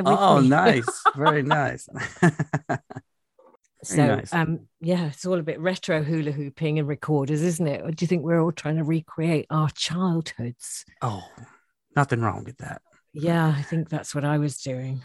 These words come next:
Speaker 1: with my hula hooping.
Speaker 2: So our other guest this month has chosen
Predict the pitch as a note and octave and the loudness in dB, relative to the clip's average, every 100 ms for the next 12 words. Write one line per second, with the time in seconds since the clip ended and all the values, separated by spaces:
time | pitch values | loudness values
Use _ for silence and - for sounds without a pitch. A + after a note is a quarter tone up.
0 | D3+ C#3 C#3 C3+ C3+ C#3 C3+ A#2+ - A#2 | -12 -10 -8 -6 -6 -6 -8 -12 -12 -12
1 | B2 _ _ _ _ _ - - F#3 G#3+ | -12 _ _ _ _ _ -8 2 6 6
2 | B3+ F3+ G3+ F3 C3 A#2 - A#2+ - A2+ | 6 6 4 2 0 -2 -4 -8 -4 0
3 | G#2 C3 - _ _ _ - B2+ A2+ - | 0 -2 -8 _ _ _ -6 -4 -4 0
4 | A#2+ A#2+ B2 A#2+ | 0 2 0 -4